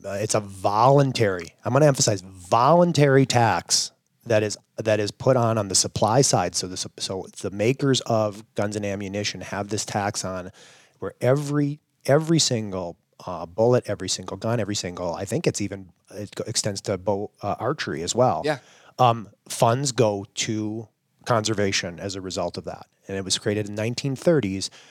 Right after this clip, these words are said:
Speaker 1: by these organizations because they saw the habitat, uh, the landscape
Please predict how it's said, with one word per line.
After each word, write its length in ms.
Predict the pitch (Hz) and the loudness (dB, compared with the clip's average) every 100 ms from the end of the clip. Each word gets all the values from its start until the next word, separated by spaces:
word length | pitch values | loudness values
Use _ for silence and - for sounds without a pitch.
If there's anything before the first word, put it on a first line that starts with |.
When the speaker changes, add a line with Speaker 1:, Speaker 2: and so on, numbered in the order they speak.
| - _ | -20 _
Speaker 1:
by 240 | 110 143 | 2 4
these 200 | 190 127 | 4 4
organizations 1000 | 113 110 113 98 104 104 - 107 107 - - _ _ _ _ _ _ _ - | 4 4 2 2 0 0 -2 -6 -8 -12 -14 _ _ _ _ _ _ _ -4
because 480 | 131 - 139 139 | 2 4 4 4
they 180 | 110 113 | 4 2
saw 260 | - 117 113 | 2 2 0
the 80 | 104 | 0
habitat, 640 | 107 101 101 104 101 - 110 | -2 -2 -2 -4 -6 -8 -8
uh, 180 | 101 90 - | -8 -8 -6
the 100 | 107 | -4
landscape 580 | 107 104 - 107 101 | -2 -2 -2 -2 -4